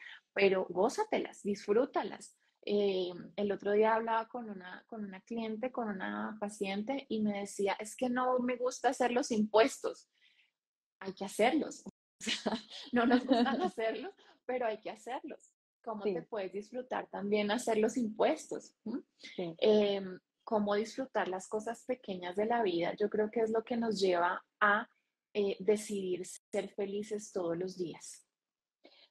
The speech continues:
Speaker 2: Vivian, me encanta. Cuéntanos, cuéntanos a todos acá que estamos presentes, ¿cómo podemos contactar contigo para, por supuesto, que nos des una sesión o este programa? Cuéntanos sobre tu programa, por favor.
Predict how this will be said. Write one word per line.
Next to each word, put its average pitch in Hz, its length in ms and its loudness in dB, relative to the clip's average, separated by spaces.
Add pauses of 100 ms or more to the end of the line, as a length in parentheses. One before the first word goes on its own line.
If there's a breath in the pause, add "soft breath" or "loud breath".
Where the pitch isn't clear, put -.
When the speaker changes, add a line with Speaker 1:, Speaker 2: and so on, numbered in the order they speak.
Speaker 2:
Vivian, 247 320 8
me 226 80 6
encanta. 220 760 8 (220 soft breath)
Cuéntanos, 381 720 10 (100)
cuéntanos 302 420 12 (200)
a 220 220 12
todos 294 400 12
acá 220 320 12
que 262 60 8
estamos 262 280 8
presentes, 247 720 6 (200)
¿cómo 320 480 12
podemos 226 560 10
contactar 202 1000 10
contigo 233 640 10
para, 175 360 10
por 190 120 6
supuesto, 196 400 2
que 202 80 4
nos 185 120 0
des 190 120 4
una 214 280 0
sesión 262 460 6
o 220 100 12
este 226 240 10
programa? 233 560 12
Cuéntanos 247 380 8
sobre 185 240 6
tu 180 140 0
programa, 175 480 2
por - 160 -8
favor. - 220 -4